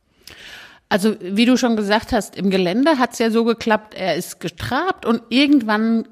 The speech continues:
galoppiert er dann an, ohne dass ich irgendwelche Galopphilfen gegeben habe. Ich habe dann immer noch schnell das Kommando Galopp dazu gesagt, dass er das mit im Ohr hat und damit verbindet.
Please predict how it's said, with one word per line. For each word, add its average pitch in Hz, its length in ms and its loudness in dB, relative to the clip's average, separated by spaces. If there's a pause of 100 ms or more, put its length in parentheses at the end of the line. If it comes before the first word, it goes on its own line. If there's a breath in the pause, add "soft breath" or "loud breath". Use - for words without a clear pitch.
galoppiert 190 480 2
er 202 120 2
dann 190 200 0
an, 214 220 2
ohne 202 300 0
dass 196 160 -4
ich 196 180 -8
irgendwelche 180 460 -2
Galopphilfen 202 720 0
gegeben 185 400 0
habe. 180 100 -4
Ich - 120 -6
habe 196 100 -6
dann 185 120 0
immer 202 160 4
noch 202 140 2
schnell 202 300 0
das - 180 -6
Kommando 214 400 0
Galopp 180 460 0
dazu 302 280 -4
gesagt, 254 400 0
dass 196 140 -4
er 175 80 -2
das 175 200 -6
mit 196 180 0
im 170 120 -4
Ohr 185 280 2
hat 277 180 0
und 202 140 -4
damit 185 260 -4
verbindet. 214 560 0